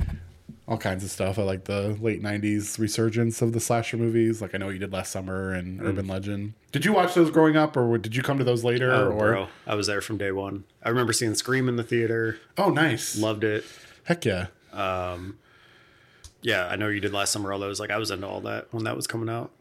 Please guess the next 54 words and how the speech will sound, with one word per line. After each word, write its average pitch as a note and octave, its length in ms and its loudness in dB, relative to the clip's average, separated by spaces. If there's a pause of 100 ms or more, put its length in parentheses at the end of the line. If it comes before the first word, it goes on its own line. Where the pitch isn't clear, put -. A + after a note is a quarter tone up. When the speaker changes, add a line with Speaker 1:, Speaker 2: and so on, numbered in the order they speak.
(120)
Speaker 1:
How - 140 2
Speaker 2:
Final E3 100 6
Speaker 1:
old D#3 80 6
were D#3 100 8
you D3 180 4
Speaker 2:
Destination, A#2 340 4
Speaker 1:
when A2 120 2
Speaker 2:
Faculty. A2 720 0 (360)
Speaker 1:
How D#3 120 2
old F3+ 160 6
were D#3 100 8
you C3+ 140 4
when B2 140 2
the G2+ 60 2
first - 240 -2
Scream G2 220 -4
came F#2+ 220 -4
out? F#2 240 -4 (920)
Speaker 2:
That - 60 4
was A2 120 2
Speaker 1:
Ninety? F#2 120 2
Speaker 2:
ninety-six, F#2+ 440 -2
right? G2+ 260 -4
Speaker 1:
Yeah. G2 360 2 (280)
Speaker 2:
Um, F#2+ 1160 -6
nine. F#2+ 400 -8 (840)
Speaker 1:
Nice. - 500 -10 (180)
Speaker 2:
Yep. F#2 180 -8 (160)
Speaker 1:
What D3+ 100 4
was D#3 120 6
that D3 100 4
experience G#2+ 400 -4
like? G#2+ 140 0
Did A2+ 160 0
you G#2+ 40 -2
go A2 100 4
with G#2 160 -2 (180)
family, A2 380 0
or G2+ 240 0 (220)
<laughs> - 220 -18
do D3 80 -4
you C3 60 0
remember? C3+ 280 4
Speaker 2:
Uh, C3+ 280 2
I - 20 2
think F3 160 2
it - 20 0
was B3+ 120 -2
my A#2 120 2
best G#2+ 440 -2
friend A#2+ 320 0
and B2 80 0
my G2+ 100 -2
dad G2+ 640 -4